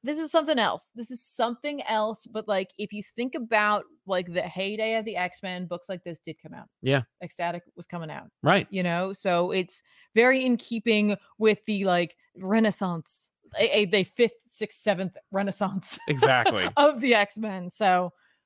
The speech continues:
Speaker 1: if you want to dabble in it, you know, we're only three issues in, um, but very, just expect something very different.
Speaker 2: Mm.
Speaker 1: Uh, so, yeah.
Speaker 2: Fair. Any others that you wanna,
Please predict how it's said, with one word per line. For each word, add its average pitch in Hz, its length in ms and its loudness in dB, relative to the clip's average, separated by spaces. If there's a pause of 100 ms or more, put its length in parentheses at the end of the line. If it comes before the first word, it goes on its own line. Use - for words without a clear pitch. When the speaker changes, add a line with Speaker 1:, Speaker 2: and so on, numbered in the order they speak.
(160)
Speaker 1:
if 220 140 -2
you 240 140 0
want 233 340 0 (140)
to 208 240 0
dabble 226 420 2
in 226 120 0
it, 220 160 0 (200)
you 202 80 -2
know, 185 100 2
we're 196 100 0
only 202 120 0
three 202 240 -6
issues 185 240 -6
in, 180 460 0
um, 175 600 -2
but 165 220 2 (240)
very, 190 440 -4 (140)
just - 160 -8
expect 220 300 -2
something 190 180 -4
very 165 140 -4
different. - 300 -16 (200)
Speaker 2:
Mm. 120 540 -2
Speaker 1:
Uh, 160 180 -4
so, 151 180 -12
yeah. 214 180 -6 (440)
Speaker 2:
Fair. 143 300 4 (1000)
Any 123 120 -4
others 131 220 -2
that 139 60 -6
you 131 80 -4
wanna, 131 200 -4